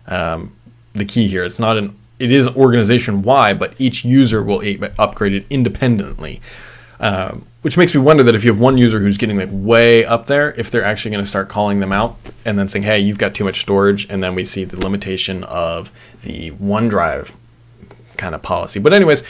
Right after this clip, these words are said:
they're announcing unlimited OneDrive for business users of Office three sixty-five of certain S K Us. So, what is the scoop? Um,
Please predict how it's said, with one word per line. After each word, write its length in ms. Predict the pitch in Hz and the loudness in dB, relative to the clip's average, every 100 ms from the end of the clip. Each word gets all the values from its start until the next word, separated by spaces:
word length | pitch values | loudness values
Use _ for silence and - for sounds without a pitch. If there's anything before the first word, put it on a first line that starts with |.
| - - | -16 -2
they're 140 | 127 | 2
announcing 380 | 143 143 127 123 | 4 4 2 -2
unlimited 400 | 127 143 156 143 | 0 2 4 4
OneDrive 460 | 123 135 123 123 131 | 2 2 4 4 4
for 160 | 117 104 | 0 -2
business 520 | 107 131 127 123 - | 2 4 4 2 0
users 600 | 101 123 143 147 170 - | -2 2 2 2 -2 -4
of 160 | 110 | -4
Office 260 | 107 113 107 | 0 -2 -2
three 160 | - 117 | -4 -4
sixty-five 560 | 117 104 101 120 127 | -4 -8 -4 -2 -2
of 200 | 123 120 | -6 -12
certain 260 | - 120 131 | -4 -4 -4
S 140 | 120 - | -6 -6
K 240 | - 104 | -6 -6
Us. 160 | - - _ _ _ _ _ - - - - - | -6 -16 _ _ _ _ _ -18 -18 -20 -20 -6
So, 340 | - 151 - - | 2 4 2 0
what 160 | 135 147 | 2 4
is 220 | 135 120 | 4 0
the 200 | 143 131 | -2 -2
scoop? 600 | - - - 196 262 - _ _ _ _ _ - - _ _ - - - - _ | -2 -4 0 2 2 -4 _ _ _ _ _ -6 -6 _ _ -20 -20 -20 -20 _
Um, 580 | - 139 143 139 139 139 | 6 6 8 4 2 -2